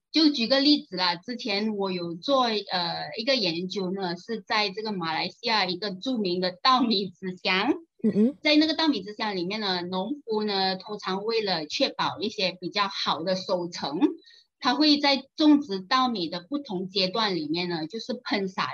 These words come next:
Speaker 1: 这个农药。
Speaker 2: 嗯，
Speaker 1: OK，
Speaker 2: 嗯。
Speaker 1: 这些农药呢，不只会存在这个稻米里面呢，它也有可能呢，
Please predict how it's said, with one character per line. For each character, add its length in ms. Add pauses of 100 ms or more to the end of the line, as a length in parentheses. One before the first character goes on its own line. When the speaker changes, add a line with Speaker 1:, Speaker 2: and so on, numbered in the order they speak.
Speaker 1:
这 80
个 80
农 340
药。 320 (400)
Speaker 2:
嗯， 120
Speaker 1:
OK， 260
Speaker 2:
嗯。 40
Speaker 1:
这 100
些 160
农 300
药 220
呢， 380 (260)
不 160
只 540
会 240
存 460
在 180
这 140
个 420
稻 160
米 220
里 140
面 220
呢， 100 (500)
它 240
也 260
有 220
可 240
能 280
呢， 360